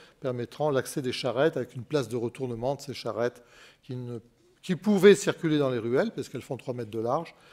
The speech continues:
mais en tout cas, il fallait pouvoir, euh, rentrer un grand nombre de charrettes, voire pendant les difficultés d'ordre militaire, se rapatrier à l'intérieur de cette enceinte. Second habitat,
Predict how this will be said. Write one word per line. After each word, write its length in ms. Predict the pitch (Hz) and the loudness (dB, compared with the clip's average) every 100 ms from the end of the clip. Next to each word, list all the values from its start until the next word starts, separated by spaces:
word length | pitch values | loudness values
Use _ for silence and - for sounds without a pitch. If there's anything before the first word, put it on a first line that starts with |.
| - - _ | -20 -20 _
mais 160 | 135 131 | -8 -6
en 80 | 113 | -6
tout 140 | - | -10
cas, 240 | - 131 170 | -2 -2 -2
il 80 | 120 | -6
fallait 320 | - 120 131 | -6 -4 -6
pouvoir, 640 | - 123 113 131 151 - - _ - | -8 -10 -2 2 2 0 -14 _ -12
euh, 340 | 151 117 113 110 | -8 -6 -6 -8
rentrer 640 | 92 131 139 - 143 147 | -4 0 0 0 0 2
un 80 | 151 | 2
grand 200 | 110 131 | 0 -2
nombre 180 | 139 127 | -2 -6
de 80 | |
charrettes, 400 | 113 123 107 139 | -6 -6 -4 -4
voire 340 | 104 131 147 - | 0 4 4 4
pendant 240 | 123 127 | -6 -6
les 100 | 123 | -8
difficultés 760 | 117 113 143 - 131 - 143 - - _ | -10 -12 -12 -10 -12 -6 -6 -6 -16 _
d'ordre 440 | 139 127 120 - 123 | -4 -4 -4 -10 -10
militaire, 720 | 123 139 151 - 151 160 156 - - | -8 -6 -6 0 4 4 2 -6 -20
se 200 | - - | -10 -2
rapatrier 760 | 165 147 143 139 - 135 143 190 | 2 2 2 -2 -2 -4 -2 -2
à 60 | 135 | -4
l'intérieur 440 | 127 123 127 151 | -8 -4 -2 -2
de 80 | 120 | -4
cette 240 | 117 135 | -6 -8
enceinte. 540 | 120 107 - - - _ _ _ _ _ _ _ _ _ _ _ _ _ _ - _ _ _ _ _ _ _ _ _ _ _ _ | -8 -12 -14 -18 -20 _ _ _ _ _ _ _ _ _ _ _ _ _ _ -20 _ _ _ _ _ _ _ _ _ _ _ _
Second 320 | - 196 202 | 2 4 6
habitat, 640 | 180 143 135 147 220 247 254 | 4 2 0 0 2 2 -2